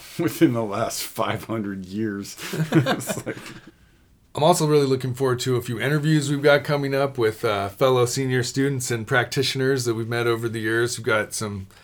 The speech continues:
Speaker 2: pretty interesting stuff to do, and, uh, as well as we're gonna look at a f-, a few of the Tai Chi classic books, like, um, Book of Yang Cheng Fu and, uh, Questions and Answers, as well as T T Liang's, uh, biography. So those will be interesting to look at.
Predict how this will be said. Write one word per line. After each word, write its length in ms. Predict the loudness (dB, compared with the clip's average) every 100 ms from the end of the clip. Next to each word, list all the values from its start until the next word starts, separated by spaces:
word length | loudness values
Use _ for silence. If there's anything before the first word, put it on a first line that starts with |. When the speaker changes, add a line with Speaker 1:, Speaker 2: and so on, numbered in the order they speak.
| -20 -20 -20 -6
Speaker 2:
pretty 180 | -2 -2
interesting 440 | -2 -6 -4 -6
stuff 260 | -2 -2 -2
to 100 | -4
do, 380 | 0 2 2 -4 -14
and, 400 | -6 -4 -4 -2
uh, 360 | 0 0 0 -2
as 160 | -4 -2
well 220 | 0 2
as 120 | 0
we're 80 | -4
gonna 120 | -4
look 240 | -4 -4 -2
at 80 | -2
a 60 |
f-, 200 | -4 -8 -20 _ -2
a 220 | 0 0
few 180 | -2 -2
of 100 | -2
the 60 |
Tai 200 | -2 -2
Chi 120 | -2
classic 400 | -2 -2 -2 -4 0
books, 360 | 2 2 -2
like, 280 | -6 -8 -14 -20 -20 -20 -20 -20 _
um, 480 | -2 -2 -2 -6 -10 -2
Book 220 | -2 -2
of 80 | -4
Yang 180 | -4
Cheng 240 | -4 -6 -4
Fu 420 | 0 4 4 2
and, 260 | 0 -4 -8
uh, 160 | -8
Questions 400 | -4 -4 -4 -6
and 100 | -6
Answers, 420 | -4 -4 -4 -4 -4
as 100 | -4
well 160 | -4
as 80 | -4
T 160 | -6 -6
T 180 | -6 -6
Liang's, 680 | -6 -4 -4 -4 -4 -4 -2
uh, 140 | -2
biography. 720 | 0 2 2 0 -6 -6 -6 -6
So 420 | -6 -6 -8 -8
those 220 | -2 -2 -2
will 100 | -6
be 220 | -6 -6
interesting 420 | -8 -8 -8 -8
to 60 | -6
look 200 | -6 -4
at. 280 | -2 -4